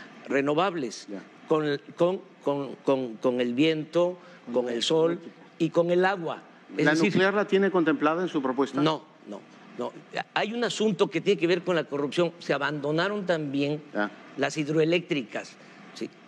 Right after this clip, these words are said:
Speaker 1: Entonces queremos rehabilitar las hidroeléctricas para generar energía que es barata y es energía, eh, vamos a decir, renovable.
Speaker 2: Muy bien. Muy bien.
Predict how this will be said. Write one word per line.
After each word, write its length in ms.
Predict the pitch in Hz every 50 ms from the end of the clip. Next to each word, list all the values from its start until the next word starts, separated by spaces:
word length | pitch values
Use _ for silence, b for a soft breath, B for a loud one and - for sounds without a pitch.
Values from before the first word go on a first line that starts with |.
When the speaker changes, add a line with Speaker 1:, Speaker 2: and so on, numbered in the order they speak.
| - - - -
Speaker 1:
Entonces 220 | - 156 170 -
queremos 560 | - - 170 170 180 185 190 196 185 190 - -
rehabilitar 800 | 139 147 143 143 139 139 135 135 131 107 - 156 160 175 170 - - - - - - - - - - - - -
las 300 | 123 147 165 175 - 170
hidroeléctricas 840 | 165 135 143 135 135 131 135 147 135 - - 143 135 - 160 147
para 200 | - 127 123 123
generar 460 | 113 - 127 113 113 117 123 135 143 147
energía 580 | 151 143 135 123 110 - 147 139 135 143 151 B B B B B - - - - -
que 260 | - 170 175 190 - - - - - - -
es 160 | 160 170 165
barata 580 | 160 170 156 147 156 156 156 - 190 196 226 - - - - - - - - - - - - - - - - - - - - -
y 200 | 131 143 143 147
es 300 | 135 156 156 - - - - - - - -
energía, 600 | 117 113 113 107 101 - 117 127 131 131 135 135 b b b b b - -
eh, 640 | 113 113 113 107 107 107 104 101 98 98 98 - - - - -
vamos 240 | - 135 156 147 147
a 40 |
decir, 260 | 120 110 - 131 147 - B B B B B B -
renovable. 480 | - 131 151 156 156 147 127 117 113 107 101
Speaker 2:
Muy 80 | 104 101
bien. 80 | 98 - - - - - - - B B B B B -
Muy 80 | 135 139
bien. 120 | 139 139